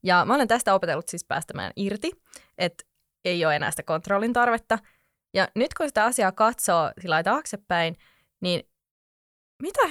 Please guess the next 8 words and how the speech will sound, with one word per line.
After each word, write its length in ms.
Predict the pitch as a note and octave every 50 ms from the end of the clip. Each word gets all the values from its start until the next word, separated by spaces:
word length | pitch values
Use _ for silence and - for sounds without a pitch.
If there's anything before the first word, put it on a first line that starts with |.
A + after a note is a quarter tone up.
| C#4+ - -
hemmetin 720 | A4 A#4 G#4 D4 G3 E3 - - C3+ C3+ D#3 D#3+ F3 F3
väliä 460 | F3+ F#3 F3 E3 D3 - - - -
sillä 240 | - - - - -
oikeasti 540 | - - F#2+ C#2+ - - - - - - - -
on? 140 | - - - - _ _ -
Miten 280 | B3+ D4 D4 F4 C4+
ne 80 | G3 E3+
kipot 400 | - - G3 F3 F#3+ E3 A#2 -